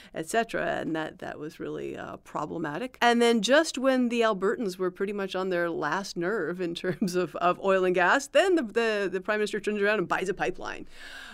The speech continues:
And so that lack of consistency, that we don't know where this guy's coming from, we don't know what the direction is, I'm not sure he could have messed that relationship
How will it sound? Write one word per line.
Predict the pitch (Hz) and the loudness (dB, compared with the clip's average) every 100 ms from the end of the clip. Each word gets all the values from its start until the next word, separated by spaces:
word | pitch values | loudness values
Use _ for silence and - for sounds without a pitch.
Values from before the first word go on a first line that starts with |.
| - - | -20 -2
And | 214 208 196 190 190 | 2 4 6 4 2
so | 185 - - - 214 202 | 0 -2 0 6 6 6
that | 196 170 | 6 4
lack | 202 208 226 220 | 6 4 4 2
of | 196 | -2
consistency, | - 180 - 220 220 - 202 185 - 170 | 0 -2 -2 -2 -2 0 0 0 0 0
that | 160 170 165 - | 2 4 4 0
we | - 156 180 208 220 | -10 -6 -2 0 2
don't | 175 165 | 2 2
know | 165 | 0
where | 160 156 | 0 -2
this | 147 - | -6 -10
guy's | - - | -12 -8
coming | 277 269 247 | -4 -2 -4
from, | - 208 202 175 | -4 -2 0 0
we | 170 | 0
don't | 156 | -2
know | 147 | -4
what | 139 107 | -6 -8
the | - | -4
direction | 185 208 202 - 185 | 0 0 0 -2 -2
is, | 180 - | -2 0
I'm | 202 254 | 2 4
not | 285 277 | 2 2
sure | - - 285 285 | -2 -4 -2 -4
he | 208 | -6
could | 196 220 220 | -8 -4 -2
have | 175 | -2
messed | 180 - | -4 -4
that | 185 - | -6 -6
relationship | 196 190 214 202 208 | -6 -6 -8 -8 -8